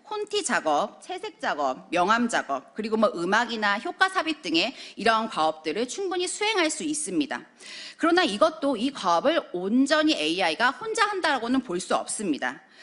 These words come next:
인공지능이 생성한 결과물을 여전히 그 전에 이 작업을 했던 가업자들이 여전히 소위 말해 후보정 작업이라는 부분을 굉장히 많이 하고 있습니다.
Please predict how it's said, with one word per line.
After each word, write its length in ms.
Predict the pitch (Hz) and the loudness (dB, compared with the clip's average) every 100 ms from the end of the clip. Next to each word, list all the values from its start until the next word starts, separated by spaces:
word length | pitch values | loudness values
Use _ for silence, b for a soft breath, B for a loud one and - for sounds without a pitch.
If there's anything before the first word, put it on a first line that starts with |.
| B B B | B B B
인공지능이 560 | 202 202 320 311 311 302 | 0 4 4 4 4 4
생성한 380 | 339 381 339 330 | 2 2 2 2
결과물을 800 | - - 214 180 214 226 131 - | 0 0 0 0 0 -2 -4 -6
여전히 640 | 147 202 240 339 240 277 320 | 0 2 4 2 2 0 0
그 580 | - 285 320 294 - 233 | 2 2 2 -2 -8 -10
전에 500 | - 185 220 302 320 | -6 -2 2 2 0
이 120 | 208 240 | -2 -4
작업을 380 | 165 160 214 226 | -2 -2 0 0
했던 280 | 220 214 | 0 -4
가업자들이 840 | 214 147 175 - 233 165 247 220 - B B | -4 -4 -2 0 -2 -2 -4 -4 -6 B B
여전히 400 | 165 175 202 269 | -2 0 2 0
소위 220 | 302 381 | -2 -2
말해 200 | 359 269 | 0 0
후보정 640 | 285 - 403 392 170 156 175 | -2 -2 -2 0 -2 -2 -2
작업이라는 640 | - - 170 175 156 156 | -4 -4 -2 -2 0 -2
부분을 480 | - - 151 160 - | -4 -4 -2 -2 -6
굉장히 480 | 160 170 170 190 175 | -6 -4 -2 -4 -2
많이 320 | 139 170 226 | 0 0 0
하고 260 | 240 302 254 | 0 2 0
있습니다. 560 | 135 - 160 117 117 | -2 -2 -2 -2 -6